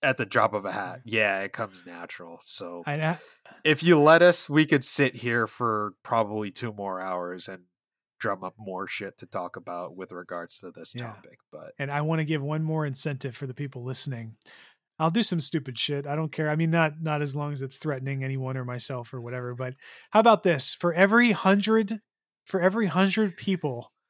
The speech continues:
Speaker 2: that we get from a certain country, I'll do the first five minutes of the podcast in that, um, in that accent. So if, if we get, if we get, uh, if we get, uh, how many did you say we had? One person from Australia? That one person, whoever you're listening is in Australia, get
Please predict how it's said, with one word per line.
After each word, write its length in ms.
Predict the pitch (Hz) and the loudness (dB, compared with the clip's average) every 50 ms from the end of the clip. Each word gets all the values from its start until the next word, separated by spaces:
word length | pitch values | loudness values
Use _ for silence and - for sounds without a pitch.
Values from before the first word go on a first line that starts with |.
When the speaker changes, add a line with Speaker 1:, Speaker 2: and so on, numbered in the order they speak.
| _ _ _ _ _ _ - | _ _ _ _ _ _ -4
Speaker 2:
that 120 | 156 151 139 | -4 -2 0
we 140 | 143 151 147 | 0 -2 -2
get 240 | 131 123 160 165 160 | 0 2 0 0 0
from 200 | - - 156 143 | 0 -4 -4 -2
a 60 | 143 | -2
certain 340 | - - 170 160 160 156 143 | 0 0 0 0 0 -2 -4
country, 420 | - 160 160 156 - 156 143 139 | -2 -2 -2 -2 -2 -2 -2 0
I'll 120 | 135 143 143 | 0 0 2
do 100 | 160 160 | 2 0
the 100 | 151 143 | 0 0
first 320 | - 165 160 160 - - | 0 0 0 0 0 -2
five 240 | - 165 156 151 143 | 0 2 2 2 2
minutes 260 | 147 151 151 135 - | 0 -4 -4 -4 -6
of 80 | 147 135 | -8 -8
the 80 | - | -6
podcast 600 | - 151 147 151 143 - 156 147 147 143 - - - - | -4 -2 -2 -2 -2 -2 -2 0 0 0 -2 -4 -2 -2
in 100 | 170 160 | 0 0
that, 280 | 151 151 147 143 139 135 _ _ _ _ _ | 0 2 0 0 -2 -4 _ _ _ _ _
um, 360 | - 143 135 127 127 123 123 - _ _ _ _ _ - | -6 -4 -4 -4 -6 -8 -10 -14 _ _ _ _ _ 0
in 100 | 165 156 | 0 2
that 160 | 151 143 139 | 2 2 2
accent. 420 | 135 135 135 - - 139 110 113 _ _ _ _ _ - | 0 0 0 -2 -4 -4 -6 -10 _ _ _ _ _ 2
So 180 | - 202 196 | 6 8 8
if, 80 | 175 - - - - - - - - | 8 6 0 -14 -20 -20 -10 -4 -2
if 160 | 185 170 - | -2 0 4
we 140 | 208 240 226 | 6 6 6
get, 260 | 190 240 240 233 180 - | 8 8 6 6 6 2
if 120 | - 160 - | -2 2 2
we 100 | 208 190 | 4 4
get, 160 | 226 220 208 | 6 6 4
uh, 100 | 196 - | 4 2
if 140 | 180 165 - | 0 -4 -2
we 80 | 220 190 | 2 4
get, 260 | 220 214 190 - 190 | 4 4 4 4 4
uh, 140 | 180 160 160 | 2 4 4
how 160 | 151 170 196 | 4 4 4
many 100 | 196 185 | 4 4
did 40 | 170 | 2
you 60 | 170 | 2
say 120 | - 185 | 4 4
we 80 | 175 175 | 6 6
had? 100 | 170 151 | 6 4
One 180 | 147 165 170 165 | 4 0 0 0
person 340 | - 190 180 170 - 170 147 | 0 0 0 0 0 -2 -2
from 100 | 170 165 | -2 -2
Australia? 520 | 156 139 - - 165 170 175 185 185 180 - - - - - | -2 -2 -2 0 2 4 4 4 2 0 -2 -12 -20 -4 2
That 200 | - 185 214 196 | 4 4 4 4
one 200 | 196 208 226 214 | 4 4 4 4
person, 340 | - - 226 233 - - 185 | 4 2 2 4 4 2 2
whoever 300 | 170 170 180 196 196 202 | 4 6 6 6 6 6
you're 100 | 196 185 | 6 6
listening 520 | 190 190 - - 180 170 160 156 156 147 - _ | 6 4 4 2 0 0 0 -2 -4 -8 -10 _
is 180 | - 175 165 151 | -4 -2 -2 0
in 80 | 160 160 | 0 0
Australia, 640 | 160 147 - - 170 175 165 160 156 147 147 135 _ _ - _ _ _ _ - 139 | 0 0 0 2 4 4 6 6 4 2 2 -2 _ _ -20 _ _ _ _ -14 -2
get 280 | 131 160 202 208 202 | 4 4 4 4 4